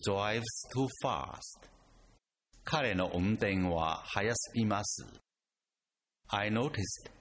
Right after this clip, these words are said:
that.そのことに気がつきました。I can do it.できます。To be on duty.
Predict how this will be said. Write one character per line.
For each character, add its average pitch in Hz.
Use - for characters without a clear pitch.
that. 78
そ 117
の 127
こ -
と 117
に 69
気 -
が 104
つ 90
き 90
ま 87
し -
た。 69
I 107
can 123
do 127
it. -
で 107
き 127
ま 120
す。 -
To 113
be 123
on 113
duty. 113